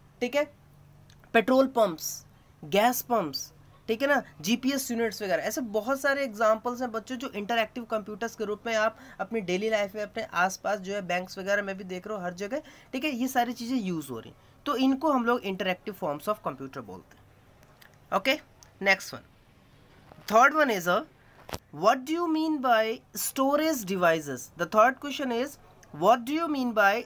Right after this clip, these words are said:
storage devices? बच्चों, स्टोरेज डिवाइस का क्या काम होगा? डेटा को स्टोर करके रखना, है ना? आप काम कर रहे हो अपने कंप्यूटर पे, अचानक लाइट चली जाए,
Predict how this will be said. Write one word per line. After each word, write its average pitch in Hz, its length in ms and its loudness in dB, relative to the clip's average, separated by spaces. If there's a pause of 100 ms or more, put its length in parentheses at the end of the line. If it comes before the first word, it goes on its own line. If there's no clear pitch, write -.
storage 240 540 0
devices? 139 420 -4 (320)
बच्चों, 277 280 2
स्टोरेज 285 420 -2
डिवाइस 311 340 2
का 320 100 -2
क्या 262 240 0
काम 180 220 2
होगा? 135 280 -4 (380)
डेटा 175 280 4
को 311 140 -2
स्टोर 262 380 0
करके 311 260 2
रखना, 320 280 -2 (760)
है 202 80 2
ना? 254 80 2
आप 214 220 4
काम 214 220 4
कर 214 200 0
रहे 208 100 -4
हो 214 100 2
अपने 208 160 -6
कंप्यूटर 202 440 -4
पे, 214 120 -6
अचानक 202 420 -2
लाइट 190 240 -2
चली 185 240 -6
जाए, 170 200 -2